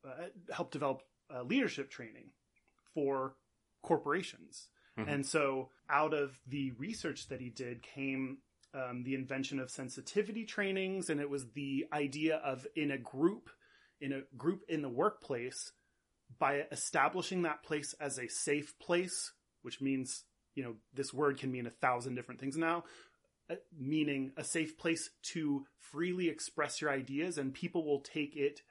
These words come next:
Speaker 1: as you are earnestly trying to help the situation and not be offensive.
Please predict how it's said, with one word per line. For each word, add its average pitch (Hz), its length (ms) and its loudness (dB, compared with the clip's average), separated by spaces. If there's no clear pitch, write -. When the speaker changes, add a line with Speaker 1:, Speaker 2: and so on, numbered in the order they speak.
Speaker 1:
as 135 400 -4
you 135 200 0
are 135 260 -4
earnestly 156 480 4
trying 143 260 0
to 135 60 -4
help 139 240 4
the 139 80 -2
situation 139 580 0
and 131 80 0
not 131 240 -4
be 131 120 -2
offensive. 135 760 -2